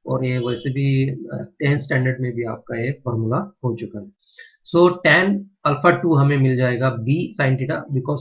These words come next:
sin one eighty minus theta sin theta ही होता है, और नीचे cos one eighty minus theta minus cos theta हो जाएगा। So tan alpha टू यहाँ पर हो जाएगा B sin theta upon A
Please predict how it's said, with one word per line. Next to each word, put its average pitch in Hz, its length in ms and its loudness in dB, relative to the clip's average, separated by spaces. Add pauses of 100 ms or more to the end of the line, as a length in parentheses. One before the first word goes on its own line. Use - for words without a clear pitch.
sin 139 160 2
one 147 200 2
eighty 139 200 0
minus 135 260 2
theta 131 140 -2 (100)
sin 120 140 -2
theta 127 220 -2
ही 156 80 0
होता 143 300 -2
है, 143 120 -4 (420)
और 156 460 0
नीचे 139 480 2 (260)
cos 160 240 6
one 135 220 2
eighty 131 160 0
minus 117 240 -4
theta 117 300 -6
minus 107 280 -6
cos 117 220 -6
theta - 300 -10
हो 110 80 -2
जाएगा। 120 240 -2
So 151 240 -2 (120)
tan 147 380 0
alpha 151 280 0
टू 180 320 2
यहाँ 127 180 0
पर 135 120 0
हो 131 140 2
जाएगा 127 400 0 (400)
B 113 40 -6 (260)
sin 143 260 2
theta 131 240 2 (160)
upon 135 220 0 (200)
A 143 100 2